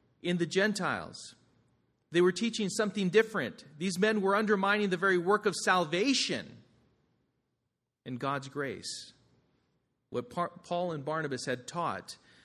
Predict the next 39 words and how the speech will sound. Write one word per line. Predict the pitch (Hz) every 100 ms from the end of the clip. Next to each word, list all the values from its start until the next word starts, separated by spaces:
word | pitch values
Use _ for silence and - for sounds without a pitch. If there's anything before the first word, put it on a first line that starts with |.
| _ _ _ _ _ -
the | 127
Gentiles. | 143 147 - 107 80 - - - _ _ _ _ _ _ _ _ _ _ _ _ _ _ _ _ -
No | 151 208
one | 226 226 226 214
will | 175 180
be | 170
made | 160 170 180
right | 160 147 123 123 - - _
because | 127 135 123
of | 127
what | 120 117
they | 117 104
do. | 104 82 - _ _ _ _ _ _ _ _ _ _
No | 147 143
one. | 113 - _
That | 185 220 233
should | - 170
be | 165
a | 156
relief | 139 135 147 175 -
to |
all | 131 143 139
of | 98
us. | 90 - - _ _ _
We | 160 190
will | 202 180
not | 175 202 208
be | 208
made | 190 190 180
right | 170 165 139 127
but | 139 120
by | - 139 127 -
anything | 214 226 202 185
that | 165 143
we | 170
can | 165
do. | 151 170 139
No | 165 226
work, | 220 202 214 - -